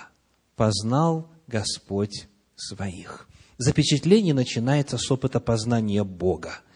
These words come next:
с опыта взаимоотношений с Богом. И потому вот в этом нужно каждому из нас удостовериться. В завете ли вы с Богом? Поддерживаете ли вы взаимоотношения с Ним? Если так,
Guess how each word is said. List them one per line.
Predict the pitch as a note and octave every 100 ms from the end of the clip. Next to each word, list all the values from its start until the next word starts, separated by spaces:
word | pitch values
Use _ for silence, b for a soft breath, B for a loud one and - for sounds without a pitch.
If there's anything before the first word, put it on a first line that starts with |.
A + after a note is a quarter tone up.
| b b
с | -
опыта | B2 - A#2 G#2+
взаимоотношений | G#2+ A#2 A#2+ A2+ - A2+ G#2+ - G2 F#2
с | F2+ F#2
Богом. | E2+ E2 - - b b b b b -
И | A#2+
потому | A2 A2+ A2 A2+ A2+
вот | A2+ -
в | G#2
этом | E3+ C#3 A2
нужно | G#2 G#2+
каждому | - A#2+ C3 G#2+ G2+
из | F#2
нас | F#2 F2 F2 - -
удостовериться. | G2 F#2 - F2 E2 E2+ - - - -
В | B2
завете | A#2 B2 D#3 D3+ G2
ли | F#2
вы | F#2
с | G2+
Богом? | G2+ F#2 - - - _ b b b b -
Поддерживаете | C#3+ B2+ D#3 A#2+ A#2+ A2+ - G#2+
ли | G#2+
вы | A2
взаимоотношения | G#2 G2+ G2+ G2 G2 - G2+ - F#2 F2+ F2+ F#2 F#2+
с | - E2+
Ним? | D#2 - - _ _ _ _ B B B B B
Если | - G2+ A2 F#3 - F#3
так, | G3+ - G#2+ - - -